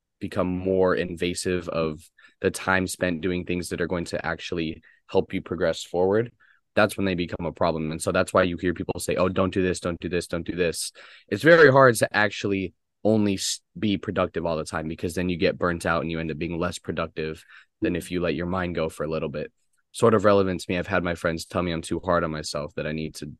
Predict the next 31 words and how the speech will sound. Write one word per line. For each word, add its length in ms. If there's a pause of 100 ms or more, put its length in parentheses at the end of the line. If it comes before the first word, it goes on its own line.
(540)
relax, 540
let 100
my 100
mind 280
off 160
of 100
some 160
things. 220
Even 160
my 100
mom 240
was 160
telling 300
me 60
that. 140
She 100
was 40
like, 140
"You 60
need 120
to 80
just 400 (400)
unwind 560
for 120
a 40
little 220
bit." 140
And 100
it's 180
very 260
hard. 400